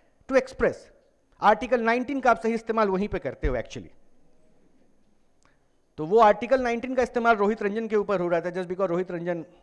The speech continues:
तो अब विलेन हो चुका था, एक पॉलिटिकल पार्टी का फेस बन चुका था। एक पॉलिटिकल पार्टी को ऐसा लगता था कि अब इसके कंधे पे इस्तेमाल कर देंगे तो शायद पूरा मीडिया को हम शट डाउन कर सकते हैं।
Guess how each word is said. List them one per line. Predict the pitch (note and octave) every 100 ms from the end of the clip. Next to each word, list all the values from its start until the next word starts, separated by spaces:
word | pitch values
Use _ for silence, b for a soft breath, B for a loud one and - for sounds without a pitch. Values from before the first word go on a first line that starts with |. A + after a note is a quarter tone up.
| -
तो | E3
अब | C#3+
विलेन | D#3 E3+
हो | E3
चुका | D#3 D#3+
था, | F3
एक | E3
पॉलिटिकल | D#3+ C#3+ D3 E3 E3
पार्टी | C#3 D#3
का | D#3
फेस | - D3
बन | A#2+ A2+
चुका | A2+ G#2
था। | G2 D3+
एक | D#3
पॉलिटिकल | E3 F3+ F3+
पार्टी | E3+ E3+
को | E3+
ऐसा | E3
लगता | D#3+ - G3
था | G3
कि | G3
अब | F3+
इसके | - A3
कंधे | F#3+ F#3 B3+
पे | A3+
इस्तेमाल | G#3 F#3 F3+
कर | F3+
देंगे | F#3+
तो | G3
शायद | F#3 E3+
पूरा | F#3 F#3+
मीडिया | D#3 D3+ F3
को | E3
हम | D3 A#3+ B B B B -
शट | G#3 D3+
डाउन | D3 C#3+
कर | A#2+ A2
सकते | G2 _ -
हैं। | -